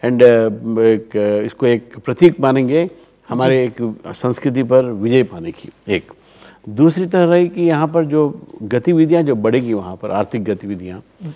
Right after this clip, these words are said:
Speaker 1: जैसे आपने कहा एयरपोर्ट, ट्रेन से वगैरह,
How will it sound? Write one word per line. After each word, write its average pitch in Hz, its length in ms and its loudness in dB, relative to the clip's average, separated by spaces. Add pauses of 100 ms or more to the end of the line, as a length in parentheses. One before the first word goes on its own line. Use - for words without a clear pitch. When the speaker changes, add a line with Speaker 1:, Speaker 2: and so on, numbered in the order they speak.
(120)
Speaker 1:
जैसे 156 180 0
आपने 117 240 0
कहा 110 180 -4
एयरपोर्ट, 104 720 0
ट्रेन 104 460 -4
से 104 200 -4
वगैरह, 98 440 -6